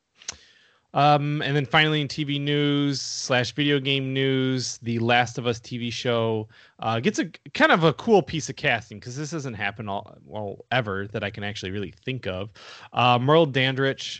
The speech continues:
who is the voice of Marlene in the video game, will be reprising her role, but in real life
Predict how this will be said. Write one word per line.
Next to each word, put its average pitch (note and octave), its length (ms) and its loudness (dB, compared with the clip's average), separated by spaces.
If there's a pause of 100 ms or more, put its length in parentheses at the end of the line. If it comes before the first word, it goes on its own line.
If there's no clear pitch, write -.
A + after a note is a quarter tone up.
(100)
who B2+ 120 -2
is A#2 100 -2
the A#2 100 -4
voice A#2 300 -2
of A2+ 120 -6
Marlene A#2+ 880 -2
in A#2 180 -2
the G#2+ 160 0
video C#3+ 320 2
game, G#3 440 -2
will A#2 220 -2
be A2+ 160 0
reprising C3 720 0
her A2+ 160 -6
role, G#2+ 480 0
but A#2+ 240 0
in A2+ 260 -6
real A2 200 0
life - 500 -10